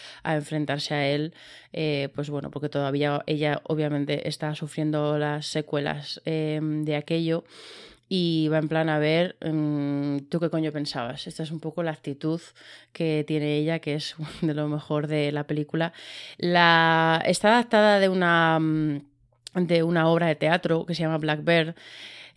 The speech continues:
que su escritor, que es David Harrow, es también el guionista de la película, de esta película. Y el director es, es, eh, también, vamos, básicamente esta es su primera peli, todo lo que ha hecho, había hecho hasta entonces eran, eran producciones de teatro.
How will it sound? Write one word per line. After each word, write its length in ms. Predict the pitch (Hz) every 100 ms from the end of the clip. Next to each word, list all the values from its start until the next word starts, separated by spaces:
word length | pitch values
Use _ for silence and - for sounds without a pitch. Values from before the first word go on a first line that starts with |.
| _
que 540 | - 180 170 170 160 160
su 640 | - 175 170 160 156 156
escritor, 480 | 156 - 160 185 185
que 60 | 180
es 100 | 175
David 260 | 170 170
Harrow, 260 | 175 170 165
es 160 | 170 -
también 220 | 165 165
el 60 |
guionista 580 | 156 156 160 160 151 147
de 80 | 147
la 120 | 147
película, 400 | 143 160 160 147
de 140 | 156 156
esta 160 | 156
película. 380 | 147 147 147 143 - - - - _
Y 160 | 202
el 180 | 180 175
director 420 | 170 170 165 196 208
es, 360 | 196 190 - -
es, 1200 | 170 170 175 170 160 151 147 143 - - - - -
eh, 200 | 160 151
también, 380 | 156 151 151
vamos, 320 | 151 156 147 -
básicamente 440 | 156 160 156 151
esta 100 | 165
es 60 | 151
su 80 | 151
primera 260 | 156 151
peli, 220 | 151 165
todo 160 | 160 156
lo 80 | 151
que 100 | 151
ha 60 |
hecho, 260 | 143 - 156
había 160 | 147 151
hecho 160 | 147
hasta 160 | 156 165
entonces 420 | 147 151 147 143
eran, 600 | 151 143 139 139 - 160 -
eran 180 | 156 151
producciones 640 | 147 147 151 147 143 147
de 240 | 143 143
teatro. 440 | 143 143 143 180